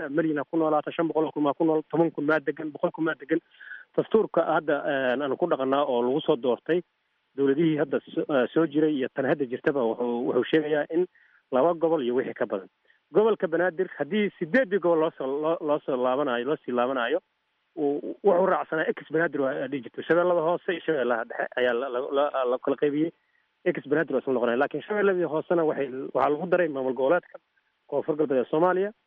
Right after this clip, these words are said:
Een, Jowharna oo Shabeellaha Dhexe waxaa lagu daray, een, een, Hirshabeelle.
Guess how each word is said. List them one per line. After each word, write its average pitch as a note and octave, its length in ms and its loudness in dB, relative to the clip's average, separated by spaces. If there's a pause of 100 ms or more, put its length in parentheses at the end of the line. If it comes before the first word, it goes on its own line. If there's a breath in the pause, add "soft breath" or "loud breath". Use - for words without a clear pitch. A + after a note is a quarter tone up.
(400)
Een, D3 760 0
Jowharna F3+ 460 2
oo D3+ 120 -6
Shabeellaha E3 400 0
Dhexe D3 180 -2
waxaa C#3 140 0
lagu C#3+ 160 -2
daray, B2+ 260 -4 (160)
een, B2 340 -2
een, C3 760 -2
Hirshabeelle. C3+ 540 0